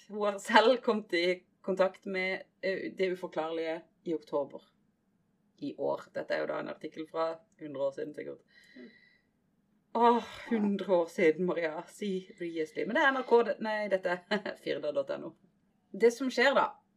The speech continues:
Speaker 1: er at, eh, hun skulle ha en omvisning av et rom i, på Gamlefløyen, og da hun skulle åpne døra inn til soverommet, sto han bom fast.
Speaker 2: Ja.
Speaker 1: Ja. Etter en del dytting ga hun nesten opp, men hun valgte til slutt å gjøre en siste,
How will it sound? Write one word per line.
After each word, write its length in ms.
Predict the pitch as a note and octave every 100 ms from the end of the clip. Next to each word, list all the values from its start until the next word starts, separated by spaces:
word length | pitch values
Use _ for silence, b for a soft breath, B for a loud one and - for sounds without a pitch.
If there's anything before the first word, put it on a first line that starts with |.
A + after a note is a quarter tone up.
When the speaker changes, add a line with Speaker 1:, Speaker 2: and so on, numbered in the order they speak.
| _
Speaker 1:
er 200 | F#3 F#3+ F3+
at, 260 | G3 F#3+ -
eh, 160 | G3+
hun 140 | G3+ A3+
skulle 200 | - A3+
ha 200 | G#3 G3+
en 220 | - G3
omvisning 480 | F#3 F#3+ F#3+ B3 C4+
av 160 | F#3+ F#3
et 80 |
rom 220 | G#3 B3+ B3+ _
i, 460 | F#3+ F#3 F#3 F#3
på 160 | F#3 F#3
Gamlefløyen, 480 | F3 E3+ F3 G#3+ F4 _ _ _ _ -
og 280 | G#3+ G#3+ G#3
da 80 |
hun 160 | A3 A#3
skulle 240 | - A#3+
åpne 320 | A3+ F3+ F3+ G3+
døra 380 | G#3 A3+ G3 F3+
inn 200 | G3 G3+
til 80 | G3
soverommet, 560 | F#3 F3 G#3+ G#3 F3
sto 160 | F3+ G3
han 160 | G3 F#3+
bom 240 | F3 E3+
fast. 380 | - - - _ _ _
Speaker 2:
Ja. 140 | F#3+ C#4 - _ -
Speaker 1:
Ja. 160 | E3 - _ _ _ -
Etter 260 | C#4+ D4
en 160 | D4 C4
del 320 | C4 B3+ B3
dytting 400 | G#3 - B3 C#4+ - - - -
ga 240 | G#3 G#3+
hun 100 | G#3+
nesten 220 | G3 G#3+
opp, 180 | C4+ - -
men 200 | A3 A3+
hun 80 |
valgte 240 | G#3+ G#3+ G#3+
til 160 | G#3+
slutt 160 | G#3+ G#3
å 60 | G3
gjøre 100 | G3
en 80 |
siste, 380 | F#3+ F#3 - F#3